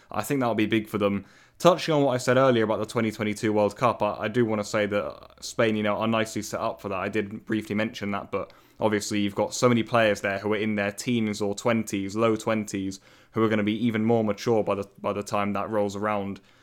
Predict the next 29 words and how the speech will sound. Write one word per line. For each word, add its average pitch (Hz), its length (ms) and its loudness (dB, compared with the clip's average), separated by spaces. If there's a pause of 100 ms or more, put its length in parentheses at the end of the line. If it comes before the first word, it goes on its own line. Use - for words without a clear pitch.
(120)
in 98 200 -4
the, 95 180 -2
uh, 92 120 0
in 98 220 -4
the 95 120 -6
winter 101 420 -4
of 92 100 -10
twenty 101 240 -4
twenty-two, 98 640 0 (420)
uh, 92 140 -2
over 98 200 0
here 98 160 -2
in 98 100 -2
Europe. 98 320 -2
And, 101 180 -6
and 107 340 -4
you've 104 140 -2
got, 104 240 2
look, 104 240 -2
Pedri, 107 420 2
who 107 120 -2
will 104 80 2
be, 98 160 -2
what, 95 200 -6
twenty 110 280 -2
years 104 240 0
old 104 240 2
or 104 100 -2
so. 104 400 0